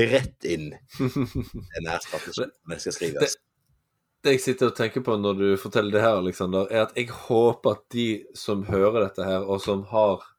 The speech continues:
Speaker 2: evnen til å ta bes-, f-, mulighet til å ta beslutninger, forstår hvor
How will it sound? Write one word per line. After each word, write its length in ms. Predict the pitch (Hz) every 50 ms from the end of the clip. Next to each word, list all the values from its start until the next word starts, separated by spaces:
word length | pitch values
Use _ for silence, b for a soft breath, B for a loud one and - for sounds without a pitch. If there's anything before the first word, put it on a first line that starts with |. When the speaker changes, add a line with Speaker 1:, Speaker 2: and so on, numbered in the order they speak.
| _ _ _ _ - - - - -
Speaker 2:
evnen 340 | 120 117 113 123 127 117 101
til 120 | - 107
å 40 | 98
ta 80 | 110 101
bes-, 200 | 95 98 107 -
f-, 160 | - - - - - -
mulighet 360 | 117 113 110 113 123 117 -
til 40 | -
å 80 | 98 110
ta 80 | 101
beslutninger, 480 | 98 95 - 120 - - 98 104 107 104
forstår 800 | - 123 110 - - - - - - 131 127 131 117 101 95 - -
hvor 220 | - 104 98 95